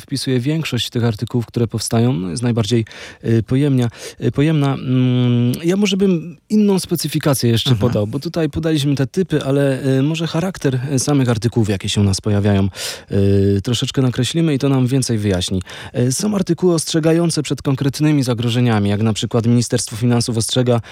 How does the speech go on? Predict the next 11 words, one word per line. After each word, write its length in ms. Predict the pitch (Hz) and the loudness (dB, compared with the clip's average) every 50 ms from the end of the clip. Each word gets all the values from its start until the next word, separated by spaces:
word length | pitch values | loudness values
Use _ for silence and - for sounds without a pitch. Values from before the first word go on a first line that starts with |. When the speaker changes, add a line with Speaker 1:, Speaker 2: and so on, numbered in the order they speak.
| - - - - | -16 -18 -8 -2
Speaker 1:
uwaga 400 | 143 123 123 135 139 131 131 127 | -2 2 2 2 2 2 2 2
na 100 | 123 110 | 2 2
fałszywe 400 | - 123 117 107 - 117 110 113 | 0 0 -2 0 0 0 2 2
e-maile. 480 | 110 110 110 101 92 90 90 85 98 | 4 4 4 2 2 0 -2 -4 -6
I 140 | 110 127 127 | -6 -8 -8
to 180 | - - 139 123 | -4 -4 -4 -4
są, 360 | - - 131 123 120 117 117 | -2 -2 -2 0 0 0 -2
y, 380 | 113 117 113 117 117 117 117 110 | -2 -2 -2 0 0 0 0 0
tego 240 | - 139 131 127 113 | 0 -2 0 0 -2
typu 240 | - 120 107 - 113 | -2 -4 -4 -2 -2
artykuły. 540 | 110 104 - 110 - - 101 101 107 131 | -4 -2 -6 -8 -6 -4 0 0 0 0